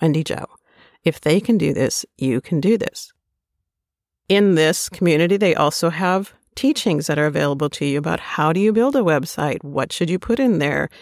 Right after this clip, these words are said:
Doing your homework and research before you get into the technology part so you know actually what you want to put in the different places.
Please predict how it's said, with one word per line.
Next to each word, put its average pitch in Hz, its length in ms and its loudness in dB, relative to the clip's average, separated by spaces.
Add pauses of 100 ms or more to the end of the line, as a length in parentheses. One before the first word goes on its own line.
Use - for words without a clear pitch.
(160)
Doing 185 380 2
your 196 440 2
homework 208 480 2
and 208 120 2
research 208 400 0
before 214 420 -2
you 240 140 4
get 185 160 0
into 156 240 -2
the 151 80 0
technology 147 640 -2
part - 240 -2
so - 120 -4
you 160 120 0
know 165 300 0
actually 175 380 -2
what 208 180 0
you 254 120 2
want 302 260 2
to 208 60 0
put 156 240 0
in 151 120 2
the 151 80 -2
different 151 300 -4
places. 151 520 -4